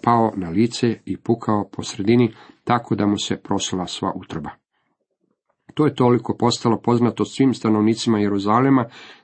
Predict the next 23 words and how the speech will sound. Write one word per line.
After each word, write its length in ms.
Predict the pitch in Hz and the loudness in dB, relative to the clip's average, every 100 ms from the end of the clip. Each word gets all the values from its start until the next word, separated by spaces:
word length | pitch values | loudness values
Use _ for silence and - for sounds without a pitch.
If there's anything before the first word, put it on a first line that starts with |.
| - | -4
da 80 | 107 | 0
je 100 | 104 | 0
spomenuta 680 | - - 127 131 113 110 98 | -2 0 2 4 2 -2 0
njihova 460 | 104 107 104 98 - _ - - - - _ _ | 0 0 -2 -4 -8 _ -20 -20 -20 -20 _ _
njiva 380 | 101 131 135 127 _ _ _ | 2 4 2 0 _ _ _
prozvana 520 | - 113 110 110 104 98 _ _ 95 | 0 2 4 2 2 -2 _ _ -4
njihovim 460 | 98 - 101 98 | -2 0 0 0
jezikom 560 | 101 101 104 104 107 98 - _ _ _ _ | 0 0 0 0 -2 -2 -6 _ _ _ _
Hakeldama, 720 | - 107 - 104 95 95 110 127 - | -6 -4 0 0 0 0 0 -2 -4
to 120 | 107 | 0
jest 420 | 104 110 - - _ _ _ | 2 2 -2 -10 _ _ _
krvna 360 | - 107 98 92 | -2 -2 0 -2
njiva. 280 | 92 85 - - _ _ - | -2 -4 -10 -20 _ _ 0
Uistinu 480 | 165 175 151 135 | 0 2 2 2
u 60 | 107 | 2
knjizi 400 | - 139 127 95 - - | 2 2 2 -2 -6 -14
psalama 420 | - 95 113 117 | -6 -2 0 0
stoji 320 | 107 - 104 | -2 -2 -4
pisano: 440 | - 110 - 76 71 _ _ - _ _ | 0 0 0 -8 -14 _ _ -20 _ _
„Pust 380 | - 156 175 - | 0 2 2 0
mu 120 | 113 | 0
bio 260 | 98 95 87 | 0 -2 -2
dom, 320 | 117 147 | 2 2